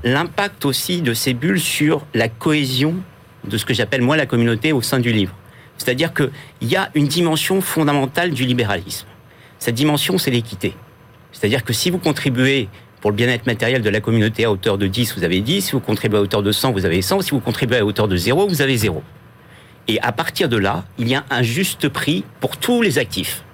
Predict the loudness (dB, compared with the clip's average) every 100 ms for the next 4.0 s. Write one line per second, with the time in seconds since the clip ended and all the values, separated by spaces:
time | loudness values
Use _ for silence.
0 | -20 -20 -12 -2 2 2 0 0 -2 0
1 | 0 -2 0 0 0 0 0 -2 -12 -20
2 | -16 -6 0 0 2 2 2 2 0 -2
3 | -2 -2 2 0 0 -4 0 0 0 -2